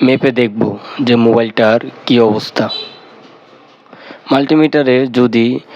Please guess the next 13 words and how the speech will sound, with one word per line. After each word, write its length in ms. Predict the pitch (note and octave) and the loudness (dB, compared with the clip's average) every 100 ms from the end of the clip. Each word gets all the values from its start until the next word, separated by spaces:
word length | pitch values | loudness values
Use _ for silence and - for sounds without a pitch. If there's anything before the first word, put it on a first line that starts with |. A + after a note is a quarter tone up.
| - - - | -20 -10 -2
ব্যাটারি 360 | A2+ A#2+ A#2+ | 0 2 0
কানেক্টরের 680 | A#2 A#2+ A#2 - A2+ A2+ B2 B2 - | 0 0 -2 0 2 4 2 -4 -2
পজিটিভে 720 | A#2 A#2 A#2 A#2+ B2 A2+ C3 - - - - - - - - | 0 0 0 0 2 2 0 -6 -20 -20 -20 -20 -20 -14 -2
যদি 420 | B2 A2+ A2+ A#2+ | 0 2 2 0
সাড়ে 320 | B2+ B2 B2 B2 | 0 0 0 0
তিনশো 320 | C3+ A#2 B2+ | -2 0 -2
থেকে 360 | B2 A2+ A#2 | -2 2 2
পাঁচশোর 420 | A2+ A#2+ A2+ - C3 | 2 -2 -2 -2 0
মধ্যে 260 | C3 A#2+ | 0 0
মান 260 | A#2+ A#2 A#2 | 0 0 0
দেখায়, 280 | A2+ A#2 A#2 | -2 -2 -2
তাহলে 400 | A#2+ A2+ A#2 A#2 | 0 2 2 0
বুঝবো 560 | A#2 A2 A2 A#2 C3+ | 0 0 2 0 0